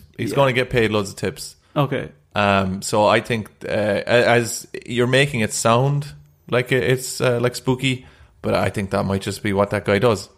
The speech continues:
Speaker 2: Okay, not that spooky then, you're saying. But yeah, th-, so supposedly he was being paid to crash the car, and M I six were saying, "Listen, you crash the car, we'll take care of the rest."
Speaker 1: <laughs> You'll be dead.
Speaker 2: No, but that's the thing, is when they came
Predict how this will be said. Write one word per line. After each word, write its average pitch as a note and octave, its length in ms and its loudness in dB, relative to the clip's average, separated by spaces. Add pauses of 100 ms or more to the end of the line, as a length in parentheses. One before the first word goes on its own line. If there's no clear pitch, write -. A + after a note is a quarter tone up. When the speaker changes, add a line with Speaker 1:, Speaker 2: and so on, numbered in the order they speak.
(140)
Speaker 2:
Okay, B2+ 220 2
not D3+ 200 2
that C#3 180 0
spooky B2 260 -4
then, G#2+ 160 -6
you're - 80 -10
saying. C#3+ 320 -16 (140)
But F3+ 200 4
yeah, D#3+ 220 6
th-, E3 240 -2
so F#3+ 160 6
supposedly D#3+ 680 2
he D3 140 2
was C#3+ 140 2
being C#3+ 240 0
paid C3 400 -2
to C3+ 100 -4
crash D3 300 -2
the C#3 80 -8
car, F#3 420 0 (640)
and C#3+ 200 2
M D#3 180 4
I D3 80 4
six D3 280 -2
were C3+ 80 -4
saying, C3 360 -2
"Listen, E3 280 0
you F#3 100 0
crash E3 280 0
the C#3 80 -4
car, A#2 480 -2 (460)
we'll D3 180 4
take D3 240 0
care C3 160 2
of A#2+ 80 0
the A#2 80 -2
rest." - 460 -6 (140)
Speaker 1:
<laughs> - 160 -18
You'll C3 220 -6
be - 200 -8
dead. E2 300 -6 (180)
Speaker 2:
No, G3+ 340 6
but G3+ 180 -2
that's G#3+ 280 4
the F#3+ 120 4
thing, A3 480 2 (600)
is E3+ 220 4
when F3 160 0
they G3 180 2
came F3 600 -2